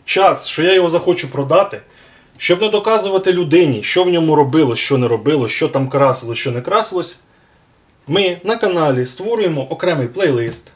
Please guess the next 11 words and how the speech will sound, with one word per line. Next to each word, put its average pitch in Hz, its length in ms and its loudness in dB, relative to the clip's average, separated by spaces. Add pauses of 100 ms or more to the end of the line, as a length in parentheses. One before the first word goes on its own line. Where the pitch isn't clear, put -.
(220)
буде 175 180 -2
називатися 147 400 0
«Бортовий 127 340 -2
журнал», 180 340 -2 (1400)
і 262 260 0 (400)
будемо 220 580 2 (380)
будь-які 190 640 0 (180)
дії 147 340 -2
по 135 220 0
авто 247 460 -2
фільмувати 160 680 0